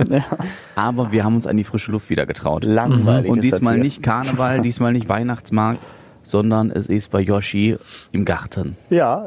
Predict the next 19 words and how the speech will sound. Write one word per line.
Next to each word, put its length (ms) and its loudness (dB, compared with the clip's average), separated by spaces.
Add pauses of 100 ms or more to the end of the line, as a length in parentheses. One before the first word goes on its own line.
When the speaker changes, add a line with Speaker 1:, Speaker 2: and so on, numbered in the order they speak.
Speaker 1:
äh, 400 0
im 120 0
Haus 240 -2
meiner 200 0
Eltern 300 0
kann 100 -4
man 120 -2
eigentlich 240 -2
sagen, 240 0
im 120 0
Garten. 380 0 (500)
Ähm, 400 0
nee, 100 2
ist 180 -4
schön 200 0
hier, 240 0
also 140 2
schön 180 0
ruhig. 400 0